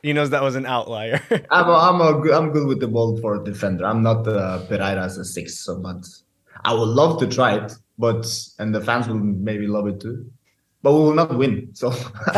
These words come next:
Speaker 1: Um, so ano-, this is another question from some of our listeners,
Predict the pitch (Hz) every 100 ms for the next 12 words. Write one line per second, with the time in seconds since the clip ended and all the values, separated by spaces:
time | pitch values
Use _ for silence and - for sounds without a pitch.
0 | 156 - - 240 - 208 - 160 - -
1 | _ _ _ _ _ _ _ _ - -
2 | - - - - 175 170 160 - - 175
3 | 165 156 - 160 170 175 170 170 165 160
4 | 156 151 139 143 127 147 127 120 117 -
5 | - - 127 117 107 107 107 113 101 98
6 | -